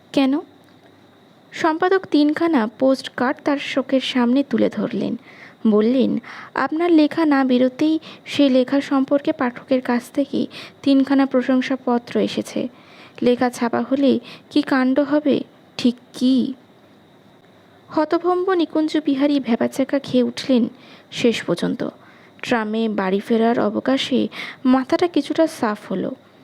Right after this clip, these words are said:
প্রথমে স্ত্রীকে জিজ্ঞাসা করলেন, "তুমি কি করছো?" সুধারানী ঢোক গিলে অস্পষ্ট জবাব দিলেন, "কেন?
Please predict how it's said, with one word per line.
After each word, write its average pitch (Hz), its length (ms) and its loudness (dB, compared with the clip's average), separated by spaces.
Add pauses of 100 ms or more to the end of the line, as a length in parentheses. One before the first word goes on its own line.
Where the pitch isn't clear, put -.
(300)
প্রথমে 240 380 2
স্ত্রীকে - 360 -2
জিজ্ঞাসা 214 360 -2
করলেন, 214 360 -4 (580)
"তুমি 349 180 2
কি 339 100 -4
করছো?" - 520 -4 (560)
সুধারানী 220 480 0
ঢোক 208 240 2 (100)
গিলে 226 180 2
অস্পষ্ট 254 500 -2
জবাব 190 420 -2
দিলেন, 214 280 -4 (540)
"কেন? 240 280 -2